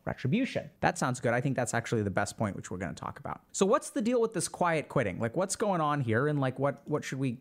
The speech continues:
really do about it? So I think there are a couple of things to keep in mind. So let's try to understand how we got to quiet quitting. The way we got to quiet quitting was,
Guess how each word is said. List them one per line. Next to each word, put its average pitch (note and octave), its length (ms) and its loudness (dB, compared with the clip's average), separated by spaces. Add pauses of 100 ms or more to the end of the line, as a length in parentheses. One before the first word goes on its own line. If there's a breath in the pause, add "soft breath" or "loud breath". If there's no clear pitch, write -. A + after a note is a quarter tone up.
(120)
really C3 280 4
do C3+ 280 4
about - 220 -4
it? - 80 -18
So - 80 2
I A#3+ 60 4
think C#4+ 160 2
there E4+ 100 4
are G#3+ 60 2
a - 20 -4
couple A3+ 320 0
of F#3+ 80 0
things F3 280 0
to - 80 -4
keep - 220 -2
in A#2 120 2
mind. F2+ 400 -4
So - 100 -4
let's B3+ 220 2
try C#4+ 160 4
to C4 120 0
understand G3 580 0
how E3 280 4
we F3 220 2
got B2 360 2 (220)
to C#3 160 2
quiet - 380 0
quitting. C3+ 340 0 (140)
The - 80 6
way A#3 160 6
we C4 120 -2
got F3 340 2
to F#3 100 0
quiet C3 400 2
quitting B2+ 420 2 (160)
was, D3 720 2